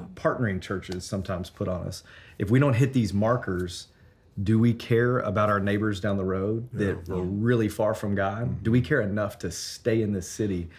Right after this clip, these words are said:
Speaker 1: for me to go back into a secular job and to make sure we reach them no matter what, to be a part of a church or do whatever else if we don't succeed, so to
Speaker 2: Yeah.
Speaker 1: speak?" When the funding runs out, I had a bunch of guys ask me, "Dhati,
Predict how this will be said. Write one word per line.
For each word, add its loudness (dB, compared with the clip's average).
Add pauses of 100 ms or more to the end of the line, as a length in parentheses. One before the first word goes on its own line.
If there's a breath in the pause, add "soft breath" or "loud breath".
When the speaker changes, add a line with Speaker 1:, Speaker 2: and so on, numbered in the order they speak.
(220 loud breath)
Speaker 1:
for 0
me 4
to 4
go 2
back -4
into 0
a -4
secular -2
job -4
and -2
to -2 (380 loud breath)
make 2
sure 0
we 4
reach 0
them 2
no 2
matter 2
what, -2
to -4
be 2
a -2
part 2
of 2
a 0
church 0
or -2
do 2
whatever 2
else 0
if -8
we 0
don't -2
succeed, -6
so -2
to 2
Speaker 2:
Yeah. 0
Speaker 1:
speak?" -4 (300 loud breath)
When 6
the 4
funding 4
runs 4
out, 2
I 0
had 4
a 4
bunch 2
of 0
guys 2
ask 0
me, -6
"Dhati, -6